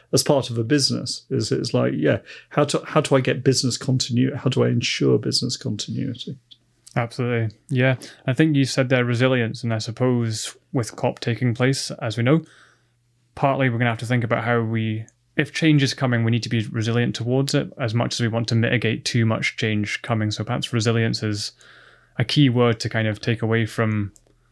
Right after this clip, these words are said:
Speaker 2: a, a lot of what's been spoken about this past week and today.
Speaker 1: Abso-, absolutely. I mean,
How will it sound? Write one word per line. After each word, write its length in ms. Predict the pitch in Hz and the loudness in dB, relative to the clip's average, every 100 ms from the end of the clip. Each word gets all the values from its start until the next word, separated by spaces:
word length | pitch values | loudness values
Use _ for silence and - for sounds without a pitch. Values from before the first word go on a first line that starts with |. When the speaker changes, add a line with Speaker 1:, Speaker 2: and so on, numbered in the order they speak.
| _ _ _ _ - | _ _ _ _ -4
Speaker 2:
a, 60 | 117 | -2
a 180 | 113 117 | 0 2
lot 240 | 110 131 | 2 2
of 80 | 117 | 2
what's 220 | 123 - | 0 0
been 120 | 117 | -2
spoken 300 | - 113 113 | -2 -4 -2
about 160 | 107 110 | -2 0
this 240 | 104 - | -2 -6
past 380 | - 113 107 - | -8 -8 -6 -4
week 180 | 110 117 | -4 -2
and 100 | 107 | -2
today. 300 | 104 110 113 _ _ _ - | 0 0 -2 _ _ _ -2
Speaker 1:
Abso-, 260 | 175 - - | 0 2 2
absolutely. 540 | 160 - 143 160 117 113 | 2 4 4 4 4 2
I 100 | 131 | 6
mean, 360 | 143 143 135 | 8 8 4